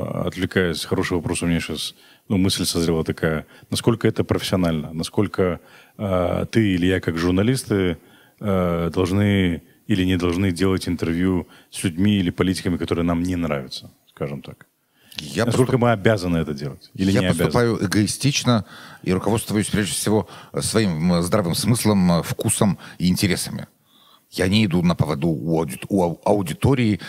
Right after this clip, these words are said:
Speaker 2: и неких деонтологических норм. Если мне отвратителен политик, я не буду с ним общаться, как бы не хотела этого аудитория, потому что у меня не получится сделать качественный, э, продукт. Зачем мучить, э, тележку и лош-, лошадку?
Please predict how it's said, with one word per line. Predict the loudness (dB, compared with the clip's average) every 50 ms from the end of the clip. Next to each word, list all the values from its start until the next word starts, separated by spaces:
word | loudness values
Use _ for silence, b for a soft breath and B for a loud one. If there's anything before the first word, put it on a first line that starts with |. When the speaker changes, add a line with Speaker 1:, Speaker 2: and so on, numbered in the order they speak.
| B B B -4
Speaker 2:
и | -2
неких | -2 0 0 -2 -6 -6 -6 -8 -8
деонтологических | -2 -2 -2 0 2 0 0 0 0 0 -2 -2 -2 -4 -4 0
норм. | 2 2 2 0 -2 -10 -18 b b b b b b b b b
Если | -4 -2 0 2
мне | 2 4 2 2 0 B B B B
отвратителен | -6 -4 -2 -4 0 0 0 2 4 2 2 4
политик, | 2 2 2 2 0 -4 -6 -6
я | -2 0 2
не | 2 4
буду | 2 2 2 2
с | 2 2
ним | 2 2
общаться, | 4 4 2 2 2 -2 -4
как | -2 -2 0 0
бы | 0 0
не | 0
хотела | 0 -2 0 0 2 2 2
этого | 0 0 2 2 2
аудитория, | 2 4 2 2 2 2 2 2
потому | 0 0 0 0
что | 0 2
у | 4
меня | 4 4
не | 2 2
получится | 2 2 2 2 0 -2 -4 0
сделать | 2 2 2 2 0
качественный, | 0 0 0 0 0 -4 -2 0 2 4 4 2 2 B B B B B
э, | -4 -4 0
продукт. | 2 2 0 2 -2 -6 -8 -10 -10 -10 -14 _ _ b b b b b b b b b -8
Зачем | -6 -2 0 0 0 0 -2 B B B B
мучить, | -2 0 0 2 0 -2 -4 -4 -4 -4 -2 0
э, | 0 0 0
тележку | 0 0 0 2 2 0 0 0 2 2
и |
лош-, | 4 4 2 2 2
лошадку? | 2 2 2 2 2 0 0 0 -4 -10 -12 -14